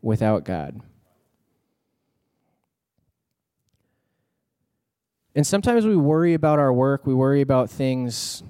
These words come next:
turning out well. And Matthew six thirty-three tells us pretty clearly that when we seek Jesus first, everything else is taken care of. Your work is gonna be fine. Your homework is gonna be great. You're gonna pass.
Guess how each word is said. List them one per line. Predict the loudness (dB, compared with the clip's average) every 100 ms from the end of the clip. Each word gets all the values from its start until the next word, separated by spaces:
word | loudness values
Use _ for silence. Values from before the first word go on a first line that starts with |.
| -20 -4
turning | 0 0 0
out | 0 0 2
well. | 2 4 6 4 0 -6 _ _ _ _ -4
And | 2
Matthew | 4 4 4 2
six | 4 0 2
thirty-three | 2 4 4 2 2
tells | 4 2
us | 0
pretty | -4 -6
clearly | -2 0 2 2 0 -4 -8 _ _ _ _ _ _ _
that | 4
when | 4 4
we | 2
seek | 2 0 -2
Jesus | -2 -2 -2 -4
first, | 0 0 2 -2 -2
everything | 0 2 2 0 0
else | -2 -4 -10
is | -10
taken | -8 -8 -10
care | -8 -8
of. | -10 -14 -20 -20 _ _ _ _ _ _ _
Your | -2 2
work | 2 2
is | 0 0
gonna | 2
be | 2
fine. | 0 -2 -4 -6 -14 _ _ _ _ _ _ _
Your | -2 2
homework | 2 4 2 2
is | -2 -2
gonna | -2
be | 0 0
great. | 0 0 -4 _ _ _
You're | -4 -2
gonna | 0
pass. | 2 4 4 2 -4 -14